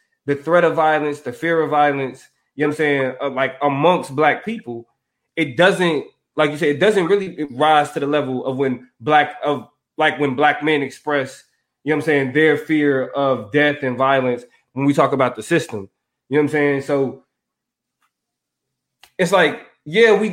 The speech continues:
we, men have to take a, a responsibility in terms of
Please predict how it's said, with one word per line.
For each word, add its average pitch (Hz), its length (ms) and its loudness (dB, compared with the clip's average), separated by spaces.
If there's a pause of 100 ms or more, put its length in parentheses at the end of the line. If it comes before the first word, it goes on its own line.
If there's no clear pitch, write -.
we, 180 560 -2 (1200)
men 226 360 2
have 247 140 2
to 214 60 -8
take 208 220 0
a, 156 240 0 (100)
a 165 60 -2
responsibility 160 880 -2
in 139 100 -2
terms 139 420 -2
of 131 380 0